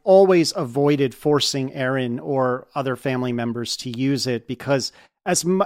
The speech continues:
they made it as good as they possibly could, but Apple didn't really give them the tools to make it really easy. And now Apple has provided the tools to make it really easy. And you bet it, you bet that AgileBits has come through and done exactly that. So seriously, if you're not using One Password,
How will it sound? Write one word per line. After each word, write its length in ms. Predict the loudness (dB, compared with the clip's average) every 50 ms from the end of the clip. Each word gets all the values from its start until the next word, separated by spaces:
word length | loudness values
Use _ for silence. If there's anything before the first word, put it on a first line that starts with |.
| 0 0 4
they 160 | 6 6 6
made 240 | 6 4 2 2 0
it 100 | -2 -2
as 160 | -4 -6 -6
good 320 | -6 -4 2 4 4 4 4
as 140 | 2 0 0
they 100 | -2 -2
possibly 480 | 0 2 2 2 0 -4 -6 -6 -8
could, 420 | -6 -2 0 2 2 2 0 0 0
but 160 | 0 0 0
Apple 300 | 0 -2 0 0 -2 -2
didn't 180 | 0 -2 0
really 200 | 0 0 -2 -2
give 160 | -4 -6 -6 -6
them 140 | -6 -8
the 60 | -8 -8
tools 440 | -8 -6 -4 -4 -4 -4 -6 -8
to 100 | -8 -8
make 300 | -6 -4 -4 -6 -6 -8
it 100 | -10 -12 -10 -12
really 440 | -10 -8 -6 -4 -4 -4 -4 -6
easy. 520 | -8 -8 -6 -6 -4 -4 -6 -6 -8 -10 -10
And 200 | -8 -8 -4 -2
now 460 | 0 2 4 4 4 4 2 0 -4 -10 -20 _ _ _ _ _ _ _ _ 2
Apple 320 | 4 4 4 4 2 0
has 160 | 0 -2 -2
provided 400 | -4 -2 4 4 6 6 6 2
the 60 | 0 -6
tools 360 | -6 -4 -2 -2 -2 -2 -4
to 80 | -6 -4
make 200 | -4 -4 -4 -6
it 40 | -6
really 220 | -6 -6 -6 -6
easy. 480 | -6 -4 -4 -4 -4 -4 -4 -4 -6 -8 -12 -20 _ _ _ _
And 240 | -2 -2 0 0 0
you 100 | -2 -2
bet 260 | 2 4 4 4 4
it, 120 | 2 -2 -6 -4
you 160 | -4 -2 2
bet 220 | 2 2 2 2
that 200 | 0 -2 -4 -4
AgileBits 480 | -4 -2 -2 -2 -2 -4 -6 -6 -8 -8
has 100 | -10 -8
come 200 | -6 -6 -6 -6
through 340 | -8 -8 -6 -6 -6 -8 -8
and 220 | -8 -8 -6 -4
done 180 | -4 -4 -4 -6
exactly 400 | -8 -8 -8 -8 -8 -8 -10 -8
that. 240 | -8 -8 -8 -8
So 220 | -6 -4 -4 -4 -4
seriously, 680 | -6 -6 -2 2 4 4 4 4 2 -2 -6 -6 -6
if 160 | -8 -4 -2
you're 80 | 0 0
not 300 | 2 2 2 2 2 2
using 280 | 0 0 0 0 0
One 180 | 2 2 0 0
Password, 600 | -2 0 0 0 0 0 0 0 0 0 0 0